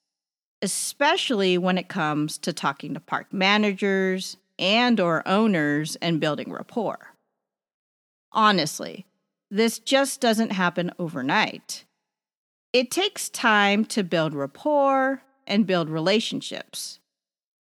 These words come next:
So know that going in. Other than looking for for sale or for rent signs, you can also talk to some of the residents in the park.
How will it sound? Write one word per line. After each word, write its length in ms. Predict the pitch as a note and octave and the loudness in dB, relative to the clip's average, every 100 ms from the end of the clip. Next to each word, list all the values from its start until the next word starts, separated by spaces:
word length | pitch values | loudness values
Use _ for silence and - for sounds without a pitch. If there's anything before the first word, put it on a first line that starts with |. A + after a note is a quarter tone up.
| _ - | _ -12
So 640 | - G#3 F#3+ F3+ F3 - - | 0 4 4 4 2 -4 -6
know 340 | G#3+ G#3+ A3+ | 2 4 6
that 260 | A#3+ A3 F3+ | 4 2 2
going 320 | F3+ E3 D#3+ | 2 2 0
in. 340 | D#3 C#3+ - F#3+ _ _ _ _ _ _ _ _ _ _ _ - | -2 -6 -8 -16 _ _ _ _ _ _ _ _ _ _ _ 0
Other 280 | B3+ D4 F4+ | 2 2 0
than 240 | G#4 G4 | 0 2
looking 520 | C4+ B3 B3+ A#3+ B3+ - | 2 2 2 2 0 -2
for 500 | A3 G3+ F#3+ F#3 - - | 0 2 2 2 -2 -2
for 160 | F#3 | -2
sale 440 | F3 - F3+ E3+ E3 | 0 0 2 2 2
or 100 | F3 | -2
for 220 | D#3 D#3+ | -4 -4
rent 320 | C#3+ G#3 - - | 2 2 0 -4
signs, 640 | G3+ D#3+ D3+ D#3+ F3 - _ _ _ _ _ - | -2 0 0 -2 -6 -10 _ _ _ _ _ -4
you 120 | C#4 | -2
can 180 | D#4+ C#4+ | -2 0
also 300 | C#4+ D#4+ F#4+ A4+ | 2 2 0 -6
talk 440 | - A#3+ G#3 G#3 - | 0 2 4 2 -2
to 100 | G#3+ | -4
some 260 | - F#3 | 0 -2
of 80 | E3+ | 0
the 80 | E3+ | -2
residents 640 | D3+ D3+ D#3+ D#3 D3+ D3+ | 0 -2 -2 -2 -2 -2
in 80 | D#3+ | -6
the 100 | D3 | -8
park. 580 | - C4+ A#3+ B2 _ | -4 2 2 0 _